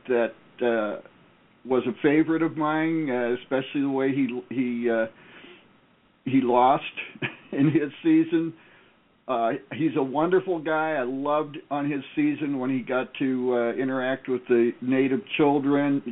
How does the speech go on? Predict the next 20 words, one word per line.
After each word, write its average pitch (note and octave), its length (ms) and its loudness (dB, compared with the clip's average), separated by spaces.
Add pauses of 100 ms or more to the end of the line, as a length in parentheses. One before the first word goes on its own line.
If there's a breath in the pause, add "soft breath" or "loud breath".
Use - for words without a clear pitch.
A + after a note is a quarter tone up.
Just D#3 200 -2
a A#2+ 60 2 (200)
super E3 280 2
guy, B2 360 4
but, A2 280 -4 (200)
uh, - 760 -6
um, A2+ 380 -4 (440)
I, F3 120 0 (1300)
you D#3+ 100 4
know, B2 220 -2 (180)
I, - 60 4 (280)
I, C#3+ 100 4 (1900)
I F#3+ 140 4
don't E3+ 260 2
know. A#2 240 0
He, F3+ 240 -8
he, D#3 500 -6
him G3 320 -2
leaving, G3+ 800 -2
uh, E3+ 360 -4